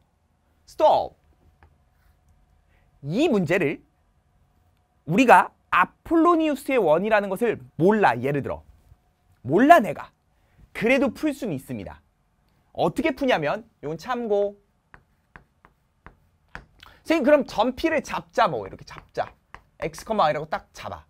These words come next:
그러면 우리 에이비로부터 거리의 비가 항상 이 대 삼이니까 요렇게씩 세우는 거야.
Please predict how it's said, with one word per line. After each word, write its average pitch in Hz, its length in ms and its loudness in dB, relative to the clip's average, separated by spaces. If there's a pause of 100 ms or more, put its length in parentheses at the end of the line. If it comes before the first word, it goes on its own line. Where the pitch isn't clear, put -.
(640)
그러면 311 360 6
우리 240 260 -2
에이비로부터 277 720 0
거리의 202 460 2
비가 226 160 0
항상 247 280 -4
이 165 140 -6
대 190 100 2
삼이니까 160 420 -4
요렇게씩 214 440 -4
세우는 117 260 -6
거야. 76 220 -18